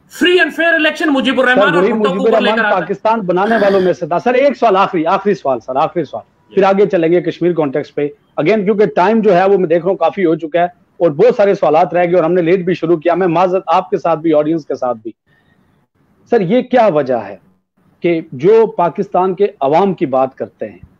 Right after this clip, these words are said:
Speaker 2: अवामी हुक्मरान, वो गलत हैं या सही हैं, उस पे अलग बात हो सकती है,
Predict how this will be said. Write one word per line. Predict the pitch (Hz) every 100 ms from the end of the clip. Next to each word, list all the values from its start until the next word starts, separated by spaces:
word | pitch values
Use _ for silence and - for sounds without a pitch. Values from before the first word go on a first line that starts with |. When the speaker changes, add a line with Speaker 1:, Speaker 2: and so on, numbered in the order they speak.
| _ 170
Speaker 2:
अवामी | 202 202 208
हुक्मरान, | 156 135 127 113 120
वो | 208
गलत | 190 240 220
हैं | 208
या | 214 196
सही | 185 208
हैं, |
उस | 208 -
पे | 185
अलग | 170 151
बात | 135 131
हो | 123
सकती | 110 107 _
है, | 107